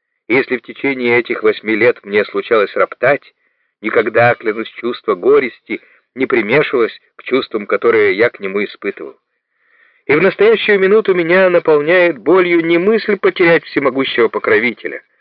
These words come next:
а мысль, что я могу оставить в его душе впечатление, которого, к счастью, я не заслужил. Я повторяю, граф, мою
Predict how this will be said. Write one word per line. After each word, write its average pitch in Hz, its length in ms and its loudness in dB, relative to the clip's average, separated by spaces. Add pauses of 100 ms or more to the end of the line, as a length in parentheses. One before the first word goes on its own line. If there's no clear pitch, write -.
(220)
а 113 120 -2
мысль, 180 380 -2
что - 200 -4
я 170 180 2
могу 151 320 0 (320)
оставить 180 720 0
в 95 60 -14
его 123 260 2
душе 127 300 0
впечатление, 131 800 -4 (560)
которого, 175 720 2
к - 60 -18
счастью, 160 800 -2 (320)
я 131 220 0
не 135 120 -2
заслужил. 107 600 -8 (960)
Я 120 120 0
повторяю, 139 540 2
граф, 113 280 0 (500)
мою 123 400 0